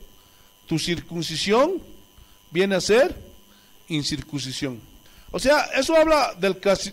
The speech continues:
del sacrificio humano para tratar de pertenecer al pueblo de Dios.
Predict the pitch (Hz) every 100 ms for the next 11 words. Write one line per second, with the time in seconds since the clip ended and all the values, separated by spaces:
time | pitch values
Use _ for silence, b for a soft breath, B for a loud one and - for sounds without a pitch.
0 | - 175 175 190 175 180 160 233 240 226
1 | 202 202 214 185 139 - - - - b
2 | b b b b - 143 151 - 160 -
3 | 190 202 247 269 - - _ b b b
4 | 139 139 151 143 156 156 151 190 220 208
5 | - 196 214 214 185 196 247 226 -